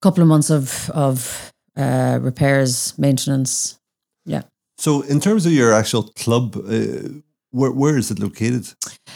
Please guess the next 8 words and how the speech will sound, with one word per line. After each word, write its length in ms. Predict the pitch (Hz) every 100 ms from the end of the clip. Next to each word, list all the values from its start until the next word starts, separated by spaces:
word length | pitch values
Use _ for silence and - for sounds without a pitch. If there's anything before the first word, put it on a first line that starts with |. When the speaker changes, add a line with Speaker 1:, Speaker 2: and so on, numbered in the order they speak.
| - _ -
Speaker 1:
Um, 560 | 208 208 208 208 208 202 -
well, 220 | 208 208
we 200 | 226 220 - _ -
kind 480 | - 220 233 285
of 140 | 285 254
have 320 | 208 226 208
a 100 | 202
few 1080 | 185 - - 202 202 220 226 226 226 208